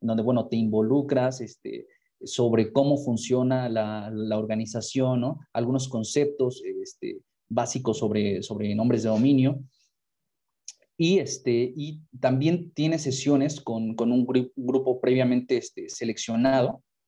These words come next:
eh, a cargo de un mentor, me parece que son tres, y que también, bueno, Débora, este,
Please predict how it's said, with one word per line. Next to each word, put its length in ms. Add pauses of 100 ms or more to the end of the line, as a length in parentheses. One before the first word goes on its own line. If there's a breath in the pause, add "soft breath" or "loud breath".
(200)
eh, 340
a 100
cargo 280
de 100
un 100
mentor, 320
me 80
parece 260
que 80
son 180
tres, 340 (260 soft breath)
y 80
que 80
también, 220
bueno, 260
Débora, 380
este, 420